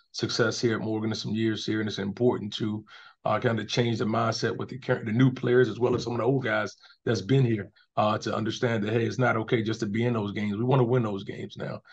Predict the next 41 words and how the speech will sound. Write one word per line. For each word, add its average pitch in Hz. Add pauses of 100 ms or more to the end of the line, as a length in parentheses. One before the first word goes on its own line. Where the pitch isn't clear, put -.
(260)
And, 107
uh, 107
we 110
played 113
a 104
very 110
non-, 117
a 107
tough 127
non-conference 120
schedule. 123 (380)
Got 113
another 113
one 120
coming 117
up 113
this 117
upcoming 117
week, 131 (160)
um, 104
that 104
we 113
have 110
to -
prepare 117
for. 123 (380)
And, 117
and 127
they, 135
they 165
showed 165
up 131
to 131
work 120
yesterday. 110
So 120
that's 123
one 120
thing 117
that, 104
uh, 104